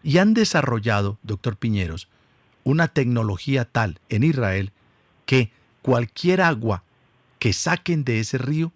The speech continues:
la reciclan, la purifican, la tratan,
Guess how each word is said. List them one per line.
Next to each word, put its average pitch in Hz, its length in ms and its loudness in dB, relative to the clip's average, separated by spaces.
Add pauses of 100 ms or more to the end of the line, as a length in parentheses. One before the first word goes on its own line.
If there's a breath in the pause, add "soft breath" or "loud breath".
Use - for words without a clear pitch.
(460)
la 113 200 2
reciclan, 127 720 -2
la 104 140 -2
purifican, 123 840 -4 (240 soft breath)
la 117 360 0
tratan, 135 460 -2